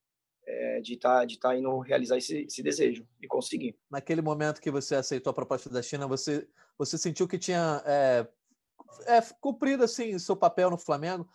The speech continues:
Speaker 2: Porque bem ou mal você passou uma temporada inteira sendo ali o, o, um homem gol do time que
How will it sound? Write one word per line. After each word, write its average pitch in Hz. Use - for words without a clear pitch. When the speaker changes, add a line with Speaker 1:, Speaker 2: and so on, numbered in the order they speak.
Speaker 2:
Porque -
bem 202
ou 208
mal 208
você 196
passou 180
uma 180
temporada 175
inteira 160
sendo 143
ali 139
o, 135
o, 123
um 131
homem 147
gol 170
do 151
time 165
que 147